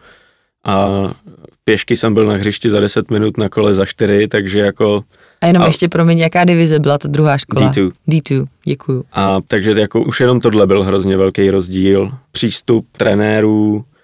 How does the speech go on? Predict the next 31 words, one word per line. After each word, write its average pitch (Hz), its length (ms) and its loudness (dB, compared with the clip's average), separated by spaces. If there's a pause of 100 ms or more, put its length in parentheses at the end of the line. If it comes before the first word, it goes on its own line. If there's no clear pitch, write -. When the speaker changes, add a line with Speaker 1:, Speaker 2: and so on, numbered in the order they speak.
(140)
Speaker 1:
měl, 101 340 2 (180)
na 107 120 0
první 104 260 0
škole 101 340 0
byl 95 320 0
jeden 101 220 2
trenér, 101 440 0
na 98 140 -2
druhé 95 280 -2
škole 98 320 -2
byli 95 200 0
dva 98 160 -2
koučové, 104 600 0
jeden 98 180 0
spíš - 260 -10
jako - 160 -6
manažer, 104 560 0
druhý 98 280 -2
jako 90 300 -6
coach. 101 440 0 (640)
A 101 240 0 (180)
nemůžu 110 380 0
říct, 117 140 2
že 117 160 -2
to 120 100 0
by, 113 120 2
by 107 160 0
byly 110 200 2
jako 110 280 -2 (180)
obrovský 120 520 0
rozdíly, 156 520 2